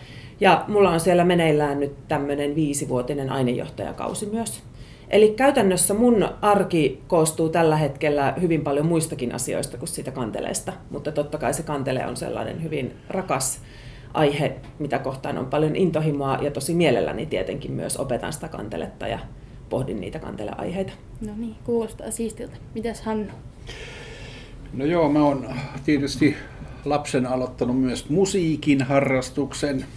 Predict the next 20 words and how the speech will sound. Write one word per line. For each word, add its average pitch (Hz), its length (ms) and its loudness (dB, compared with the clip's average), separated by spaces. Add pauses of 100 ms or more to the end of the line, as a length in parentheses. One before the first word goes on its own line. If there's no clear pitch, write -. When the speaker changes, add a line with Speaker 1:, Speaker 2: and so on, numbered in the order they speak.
(220)
Speaker 3:
torvisoitolla 123 880 0
ja 120 180 -2 (760)
sitten 131 380 -4
teini-iässä 123 840 2 (680)
rockibändiä 139 760 0
ja 139 140 2
folk-rockbändiä 127 1000 0
ja 120 120 -2
niin 123 220 -2
edelleen. 120 540 -4 (180)
Ja 120 120 -2
lähdin 120 360 0
sitten 107 420 -2
opiskelemaan 113 1000 0 (220)
sellaista 117 720 -2
oppiainetta 113 880 -4
Tampereen 110 800 -2
yliopistoon 101 760 -8
kuin 101 180 -8
kansan 104 500 -4